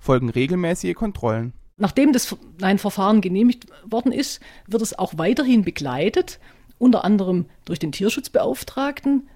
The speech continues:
Speaker 2: der jeweiligen Einrichtung, der natürlich Kenntnis hat über die Durchführung der Projekte.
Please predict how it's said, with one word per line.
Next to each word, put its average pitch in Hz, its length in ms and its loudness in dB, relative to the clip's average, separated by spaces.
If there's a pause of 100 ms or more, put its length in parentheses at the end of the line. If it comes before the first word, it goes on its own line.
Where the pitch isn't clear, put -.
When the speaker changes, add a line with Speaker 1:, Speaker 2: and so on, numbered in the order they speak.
(120)
Speaker 2:
der 240 80 -4
jeweiligen 247 480 0
Einrichtung, 262 800 0 (420)
der 214 300 0
natürlich 247 400 -6
Kenntnis 240 400 -2
hat 220 160 -6
über 190 180 -8
die 190 140 -8
Durchführung 285 840 0 (340)
der 254 60 0
Projekte. 285 720 0